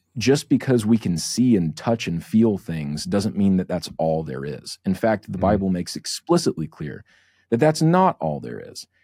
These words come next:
Speaker 1: So, yeah, I mean, and then the other thing too is,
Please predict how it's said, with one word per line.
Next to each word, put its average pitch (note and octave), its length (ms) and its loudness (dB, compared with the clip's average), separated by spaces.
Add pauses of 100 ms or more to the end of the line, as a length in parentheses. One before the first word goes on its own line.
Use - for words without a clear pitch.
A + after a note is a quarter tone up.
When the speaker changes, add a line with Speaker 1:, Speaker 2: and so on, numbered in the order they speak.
(200)
Speaker 1:
So, F3+ 320 6
yeah, D#3 240 4
I G#2 80 4
mean, A#2 240 6 (720)
and F3+ 100 8
then G3+ 80 8
the F3 120 8
other F3+ 160 6
thing B2 260 4
too C#3 260 4
is, F#2 240 2